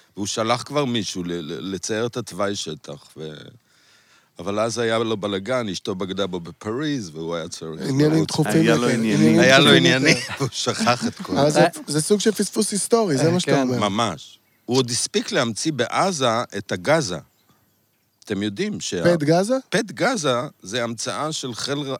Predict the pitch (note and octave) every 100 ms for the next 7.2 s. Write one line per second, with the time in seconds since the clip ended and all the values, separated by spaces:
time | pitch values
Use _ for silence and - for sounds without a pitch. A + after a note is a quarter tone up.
0 | - G2 F2+ - G#2+ F#2+ F#2 E3 C#3 A#2
1 | F2 - D#2 B1+ B1+ _ _ _ _ F#3
2 | - A#3 G#3 F#3+ B2+ C3 A#2 G#2+ - D#4
3 | D#4+ F3+ C3 C#3 G3+ D3 - G#3 G3 A#2+
4 | E2 F3+ C4 E4+ - F#3+ - G3 G#3+ -
5 | F3+ F#3+ F3 A#2 D#3 A3+ C3+ F#2+ G2 G#2
6 | D3 E3+ A#2 F#2 A#2 C3 A2+ F#2 D#2+ E2+
7 | G#2+ A#2